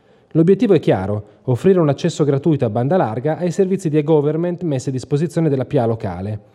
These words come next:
e favorire il processo di alfabetizzazione informatica necessario per poterli utilizzare al meglio.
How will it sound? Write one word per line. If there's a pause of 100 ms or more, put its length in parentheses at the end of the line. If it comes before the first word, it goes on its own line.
(240)
e
favorire
il
processo
di
alfabetizzazione
informatica
necessario
per
poterli
utilizzare
al
meglio.